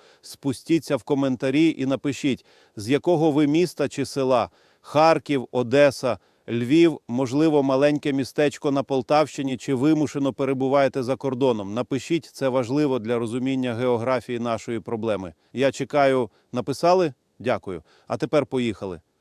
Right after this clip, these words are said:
Давайте згадаємо, як було раніше. Ще якихось десять-п'ятнадцять років тому система нарахування пенсій нагадувала старий, добрий, хоч і скрипучий механізм.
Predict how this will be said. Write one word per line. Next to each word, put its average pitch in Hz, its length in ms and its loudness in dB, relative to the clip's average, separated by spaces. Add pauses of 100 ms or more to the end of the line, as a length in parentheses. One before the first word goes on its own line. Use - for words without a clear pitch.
(140)
Давайте 185 360 2
згадаємо, 180 500 4
як 175 160 4
було 175 280 4
раніше. 170 560 2 (280)
Ще - 260 2
якихось 196 600 0 (220)
десять-п'ятнадцять 160 1120 0
років 147 340 -2
тому 156 420 0 (240)
система 170 580 0
нарахування 143 720 0
пенсій 165 460 0
нагадувала 143 640 0
старий, 151 600 -2 (220)
добрий, 156 580 0 (220)
хоч - 360 -2
і 147 100 -2
скрипучий 139 640 -4
механізм. 127 640 -2